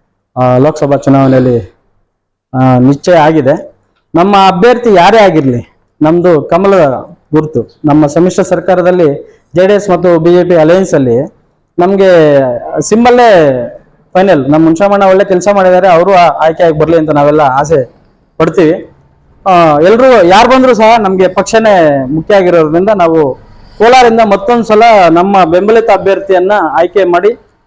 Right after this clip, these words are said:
ಕಳ್ಸೋದ್ರಲ್ಲಿ ನಾವೆಲ್ಲ ಮುಂಚೂಣಿಯಲ್ಲಿ ಕೆಲಸ ಮಾಡ್ಬೇಕು ಅಂತೇಳಿ ತಮ್ಮೆಲ್ರಿಗೂ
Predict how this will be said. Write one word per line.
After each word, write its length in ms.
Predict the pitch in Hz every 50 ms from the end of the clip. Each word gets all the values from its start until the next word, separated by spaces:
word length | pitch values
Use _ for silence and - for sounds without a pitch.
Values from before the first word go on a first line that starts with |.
| _ _ _ _ _ _ _ -
ಕಳ್ಸೋದ್ರಲ್ಲಿ 560 | 185 190 190 - 214 208 190 175 170 180 185
ನಾವೆಲ್ಲ 320 | 165 156 156 165 175 185 180 165 143 127 123 - _ _ _ _ _ _ _ _ _ _ _ - 147 143 143 151
ಮುಂಚೂಣಿಯಲ್ಲಿ 480 | 180 220 226 - 269 247 240 214 190
ಕೆಲಸ 180 | 185 190 175 180
ಮಾಡ್ಬೇಕು 440 | 196 185 175 160 151 156 151 - 160
ಅಂತೇಳಿ 300 | 160 156 196 190 185 165
ತಮ್ಮೆಲ್ರಿಗೂ 580 | - 156 151 156 165 180 196 202 190 185 160